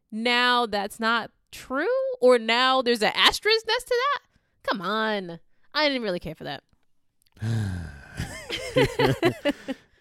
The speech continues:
Speaker 2: I'm, I'm gonna be honest with you. That whole concept slipped my mind. But now that you brought it back up, I have an attitude.
Speaker 1: Oh, I'm sorry. <laughs>
Speaker 2: Because you're, but you're a thousand percent correct, because that entire world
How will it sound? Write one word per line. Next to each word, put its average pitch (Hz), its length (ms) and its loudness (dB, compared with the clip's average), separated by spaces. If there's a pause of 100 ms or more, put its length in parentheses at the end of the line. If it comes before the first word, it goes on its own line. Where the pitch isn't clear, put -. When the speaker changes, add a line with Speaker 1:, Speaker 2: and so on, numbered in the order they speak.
(100)
Speaker 2:
I'm, 131 180 0
I'm 135 160 2
gonna 139 80 6
be 139 160 4
honest 131 360 0
with 139 160 -4
you. 147 220 4
That 120 160 4
whole 120 260 4
concept 117 480 -2
slipped - 320 -6
my 110 120 -4
mind. 113 380 -4 (460)
But 107 100 -8
now 113 120 -4
that 113 160 -4
you 113 80 -8
brought 117 220 0
it 107 60 -6
back 107 240 -4
up, 113 160 -2
I 110 80 -6
have 104 180 -4
an 107 80 -6
attitude. 92 500 -10 (140)
Speaker 1:
Oh, 185 240 -6
I'm 202 140 -12
sorry. - 500 -12
<laughs> - 80 -12
Speaker 2:
Because 147 480 6 (640)
you're, 147 240 4
but 127 240 4
you're 151 120 4
a - 20 0
thousand 135 340 0
percent 123 300 -8
correct, 127 340 -4
because 120 280 -4
that 127 140 -2
entire 139 500 -4
world 160 560 0